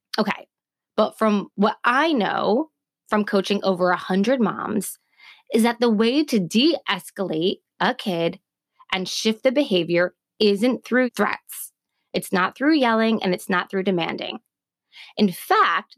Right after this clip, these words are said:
that's the way to make their behavior increase. And you may see that in your own home. So if this is happening in your house, I want you to know that there is hope. And I'm gonna share the one tip that I gave this mom that had her getting on the call the following week and saying,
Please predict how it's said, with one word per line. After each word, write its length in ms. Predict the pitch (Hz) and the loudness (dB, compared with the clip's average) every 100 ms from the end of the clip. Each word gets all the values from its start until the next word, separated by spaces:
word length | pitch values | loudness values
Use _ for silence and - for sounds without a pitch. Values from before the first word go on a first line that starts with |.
| - | -6
that's 240 | 208 226 | -6 -4
the 80 | 233 | -4
way 140 | 190 | -2
to 100 | 190 | 0
make 180 | 190 175 | -2 -2
their 80 | 196 | -2
behavior 420 | 208 170 165 202 | -4 -4 -2 -2
increase. 520 | 247 359 415 - - | 0 0 0 -4 -4
And 80 | 190 | -2
you 60 | 196 | 0
may 160 | 196 | 0
see 120 | 202 214 | -2 -2
that 220 | 208 - | -2 0
in 60 | 220 | 0
your 140 | 208 | 0
own 180 | 233 302 | 2 2
home. 340 | 185 - - - _ _ _ _ _ - - | 0 -4 -10 -16 _ _ _ _ _ -20 -10
So 160 | - 294 | 0 2
if 60 | |
this 140 | 294 320 | 2 0
is 140 | 427 | 0
happening 400 | - 220 220 220 | 0 -2 0 0
in 100 | 208 | 2
your 320 | 185 180 190 - | 2 2 0 -4
house, 380 | 185 170 196 | -2 -2 -2
I 40 | 196 | -2
want 200 | 190 202 | 0 2
you 80 | 226 | 2
to 60 | |
know 160 | 202 190 | 2 2
that 180 | 190 - | 0 0
there 120 | 185 | 0
is 200 | 170 165 | 0 -4
hope. 240 | - - - _ _ _ _ - | -6 -8 -12 _ _ _ _ -4
And 120 | 220 | 0
I'm 160 | 214 226 | 0 0
gonna 140 | 320 | -2
share 400 | - 226 226 - | 0 2 2 -2
the 140 | 180 190 | -2 -2
one 380 | 175 190 214 311 | 2 0 2 0
tip 280 | - 285 | 0 0
that 120 | 196 190 | 0 -2
I 100 | 190 | -2
gave 280 | 190 196 | -2 -2
this 220 | 185 208 - | -2 -4 0
mom 460 | 220 185 180 214 _ _ _ _ _ | 0 2 0 -4 _ _ _ _ _
that 220 | 202 196 | -4 -2
had 260 | - 202 208 | -4 -6 -2
her 100 | 285 | -2
getting 300 | 220 214 - | 0 -2 -2
on 140 | 185 | -2
the 80 | 202 | -2
call 240 | 220 180 180 | 0 0 0
the 100 | 165 | -2
following 640 | - 165 170 185 196 180 | 0 0 2 2 0 0
week 280 | 170 165 - | 0 0 -2
and 160 | 180 180 | -2 -2
saying, 500 | - 175 170 175 | 0 0 2 0